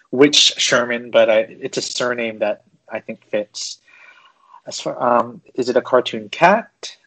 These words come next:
or a character on Glee? Maybe. Um, Sherman. Well, I know the Shermanator was not a character on Glee.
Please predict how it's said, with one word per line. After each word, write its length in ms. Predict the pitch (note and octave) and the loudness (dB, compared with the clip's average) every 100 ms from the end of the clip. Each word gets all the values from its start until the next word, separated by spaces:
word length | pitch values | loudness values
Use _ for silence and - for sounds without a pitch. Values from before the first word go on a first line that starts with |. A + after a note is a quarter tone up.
| _ | _
or 280 | - A#2+ A2+ | -6 -4 -4
a 80 | A#2 | -6
character 560 | - C3 B2+ - C3+ | -2 2 2 0 -2
on 280 | A#2+ A2+ A2+ | 0 -2 -6
Glee? 480 | - C#3+ D3+ E3 D#3 - _ - - _ _ _ _ _ - | -2 0 2 0 -4 -18 _ -20 -20 _ _ _ _ _ -10
Maybe. 720 | A#2+ A2+ A2 A#2 A#2+ D3 - _ _ _ _ _ | -2 0 0 0 -2 -4 -10 _ _ _ _ _
Um, 520 | C3 B2 A#2 A2+ A2+ G#2+ _ _ _ _ _ _ | -4 -2 -2 -6 -12 -20 _ _ _ _ _ _
Sherman. 720 | - - B2 A#2+ G#2+ G2 F#2+ _ _ | -10 -4 -2 -2 -6 -12 -16 _ _
Well, 120 | B2 | 6
I 80 | B2 | 6
know 120 | C#3+ | 6
the 80 | D3+ | 4
Shermanator 680 | C3 - D3+ C3+ B2 A2 G#2+ | 2 2 2 2 0 0 0
was 160 | G#2 G2 | -2 -2
not 200 | A2+ A2 | 0 2
a 60 | |
character 540 | G#2 A#2 A2 - A2 G#2 | 0 0 0 -2 -6 -6
on 200 | G#2 G#2+ | -6 -6
Glee. 440 | G#2 A2 G#2+ B2 | 0 2 4 2